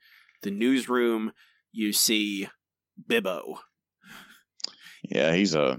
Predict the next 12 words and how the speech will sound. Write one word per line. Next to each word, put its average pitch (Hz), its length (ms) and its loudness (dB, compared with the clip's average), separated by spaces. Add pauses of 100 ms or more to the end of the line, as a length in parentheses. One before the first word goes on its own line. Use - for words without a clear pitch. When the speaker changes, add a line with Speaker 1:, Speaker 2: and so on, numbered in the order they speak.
(120)
Speaker 2:
he's 104 180 2
a 80 100 2
relic, 73 480 0
isn't 76 720 -2
he? - 160 -6
Speaker 1:
<laughs> - 60 -18 (1800)
You - 80 -2
mean 113 180 2
Ben 107 240 0
Grimm 107 180 0
without 101 260 0
powers? 113 460 -2